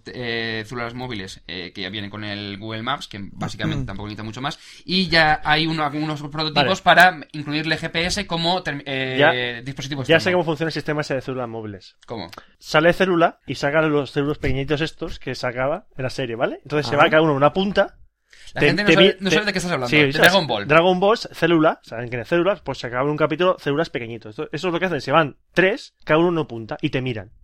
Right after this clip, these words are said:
Speaker 3: Y entonces van apuntando dónde estás. Y dices, "¡Está aquí! ¡Está aquí!". Entonces se lo dicen al móvil, y el móvil aparece.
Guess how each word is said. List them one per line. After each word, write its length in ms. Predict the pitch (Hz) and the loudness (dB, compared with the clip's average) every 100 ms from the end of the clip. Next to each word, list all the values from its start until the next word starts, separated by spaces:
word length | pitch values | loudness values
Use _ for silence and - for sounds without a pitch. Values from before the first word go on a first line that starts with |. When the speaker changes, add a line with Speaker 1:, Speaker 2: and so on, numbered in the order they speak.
| - | -8
Speaker 3:
Y 80 | |
entonces 200 | 139 156 170 | -2 2 6
van 100 | 170 | 6
apuntando 360 | 160 160 170 | 4 2 2
dónde 220 | 175 160 131 | 2 0 -2
estás. 380 | - 95 - _ | -8 -20 -20 _
Y 80 | 151 | -2
dices, 120 | 135 | -2
"¡Está 140 | - | 4
aquí! 480 | 254 247 311 269 - _ | 4 6 4 4 0 _
¡Está 160 | - 254 | 4 4
aquí!". 380 | 208 247 311 160 | 4 6 6 4
Entonces 340 | 139 139 156 | -4 -4 -4
se 120 | - | -4
lo 60 | 127 | -4
dicen 140 | 131 160 | 0 0
al 100 | 127 | 0
móvil, 300 | 120 117 120 | -4 -6 -8
y 20 | |
el 80 | 113 | -10
móvil 260 | 120 156 | -10 -8
aparece. 340 | 123 104 104 | -8 -8 -10